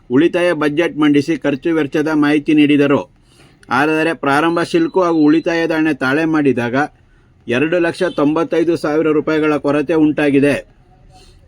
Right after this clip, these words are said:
ಪುರಸಭೆ ಮಾಜಿ ಅಧ್ಯಕ್ಷೆ ಸುಧಾ ನಳಿನಿ ಅವರು ಶನಿವಾರದ ಕನ್ನಡಪ್ರಭ ಪತ್ರಿಕೆ ಅವೈಜ್ಞಾನಿಕ ಅಂಡರ್‌ಪಾಸ್‌ನಿಂದ ನಿವಾಸಿಗಳಿಗೆ ಸಂಕಷ್ಟ ಎಂಬ ಶೀರ್ಷಿಕೆಯಡಿ ಪ್ರಕಟವಾದ ಸುದ್ದಿಯ ವಿಷಯ ಪ್ರಸ್ತಾಪಿಸಿ ಅಗತ್ಯ ಬೀದಿ ದೀಪಗಳ ವ್ಯವಸ್ಥೆಗೆ ಒತ್ತಾಯಿಸಿದರು.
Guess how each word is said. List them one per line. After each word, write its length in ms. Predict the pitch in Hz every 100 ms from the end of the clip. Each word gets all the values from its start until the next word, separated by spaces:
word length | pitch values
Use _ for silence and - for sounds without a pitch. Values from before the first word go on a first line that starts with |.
| -
ಪುರಸಭೆ 420 | 151 165 185 185
ಮಾಜಿ 340 | 175 170 170
ಅಧ್ಯಕ್ಷೆ 640 | 175 139 135 156 - 175 165
ಸುಧಾ 280 | 143 156
ನಳಿನಿ 380 | 170 165 175 175
ಅವರು 360 | 165 139 139 156
ಶನಿವಾರದ 600 | 165 143 160 165 165 160
ಕನ್ನಡಪ್ರಭ 640 | - 131 151 165 170 165
ಪತ್ರಿಕೆ 460 | 165 151 135 151 160
ಅವೈಜ್ಞಾನಿಕ 640 | 135 139 151 151 156 160
ಅಂಡರ್‌ಪಾಸ್‌ನಿಂದ 720 | 147 143 156 - 156 - 143
ನಿವಾಸಿಗಳಿಗೆ 800 | 151 143 139 156 147 156 156 156
ಸಂಕಷ್ಟ 480 | 139 131 135 156 -
ಎಂಬ 220 | 156 143
ಶೀರ್ಷಿಕೆಯಡಿ 680 | 139 - 165 139 151 156 151
ಪ್ರಕಟವಾದ 680 | 135 123 143 139 147 120 113 143 - _ - _ _ _ _
ಸುದ್ದಿಯ 300 | 151 156 185
ವಿಷಯ 340 | 175 160 170 160
ಪ್ರಸ್ತಾಪಿಸಿ 680 | 139 139 - 151 147 139
ಅಗತ್ಯ 460 | 156 123 156 147 170
ಬೀದಿ 320 | 160 156 156
ದೀಪಗಳ 440 | 156 156 156 156
ವ್ಯವಸ್ಥೆಗೆ 500 | 151 135 147 - 151
ಒತ್ತಾಯಿಸಿದರು. 840 | 151 139 - 147 147 143 139 123